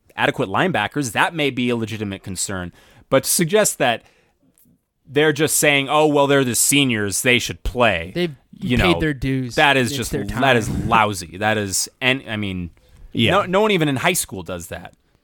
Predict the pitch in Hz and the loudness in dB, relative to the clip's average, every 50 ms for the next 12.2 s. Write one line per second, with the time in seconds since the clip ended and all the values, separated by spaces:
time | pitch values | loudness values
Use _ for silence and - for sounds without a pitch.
0 | _ _ 139 151 151 - - 156 147 131 120 110 98 104 101 92 87 90 87 82 | _ _ 0 0 2 0 0 2 2 4 2 2 0 0 0 0 0 -2 -4 -6
1 | 80 - - 143 - - - 107 101 90 85 82 82 87 87 85 85 80 85 85 | -8 -12 -18 -20 -20 -14 -6 -2 -2 -2 -2 -4 -8 -10 -12 -12 -14 -14 -16 -16
2 | 85 - - _ _ _ _ _ _ _ _ - 208 220 233 233 226 220 214 208 | -16 -18 -20 _ _ _ _ _ _ _ _ 0 2 4 6 6 6 6 6 4
3 | 196 - 208 214 220 214 220 220 - - 226 214 - - 208 202 196 185 156 185 | 4 2 2 2 2 2 2 2 2 2 2 2 2 0 -2 -2 -2 -2 0 0
4 | 202 196 - - - 196 185 185 185 180 180 180 175 170 - - - 175 175 175 | 0 0 -2 -2 0 2 4 4 4 4 4 2 2 0 -2 -4 -4 -2 0 0
5 | 165 147 170 185 180 180 180 170 165 160 165 170 165 156 143 135 156 156 165 165 | 0 2 2 0 2 2 0 0 0 0 0 2 0 2 2 0 0 0 -2 -2
6 | 160 175 175 175 170 165 147 139 131 - - _ _ 156 151 143 147 147 151 151 | -2 -2 -2 -2 -2 -2 -2 -2 -2 -4 -8 _ _ -4 -2 0 0 0 0 0
7 | 151 139 - 147 151 143 - 135 135 139 143 135 127 120 113 127 151 165 - - | 0 0 0 -2 -2 0 0 0 2 2 2 2 0 -2 0 0 0 -2 0 2
8 | 165 165 165 165 147 - - - - - - - _ _ _ _ _ _ 147 151 | 4 6 6 6 4 2 -2 -4 -6 -10 -16 -20 _ _ _ _ _ _ 0 2
9 | 147 143 139 - - 143 143 139 139 135 139 139 151 139 120 127 131 131 131 135 | 2 2 2 2 2 4 4 4 4 4 2 2 2 0 2 2 0 0 0 0
10 | 123 139 131 123 120 - - 135 - - - 131 127 120 - 135 127 123 120 120 | -2 -2 -2 -2 -2 -4 -4 -4 -2 0 0 0 0 0 0 0 0 2 2 0
11 | 123 - - 123 117 - 139 135 131 135 - - 131 123 - - - 135 135 131 | 0 -2 -2 -4 -2 0 0 2 2 2 2 0 0 0 0 0 2 4 4 6
12 | 127 127 127 131 | 6 6 4 4